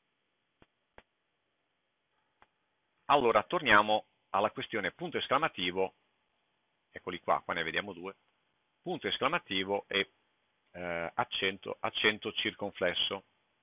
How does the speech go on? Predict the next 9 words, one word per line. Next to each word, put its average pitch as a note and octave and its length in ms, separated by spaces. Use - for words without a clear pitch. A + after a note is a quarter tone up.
ok? F#2 360
Quindi F2+ 200
sarebbe F2 500
l'elevato F2+ 580
A, D2+ 180
in - 80
poche D#2+ 260
parole, C#2+ 480
questo. - 460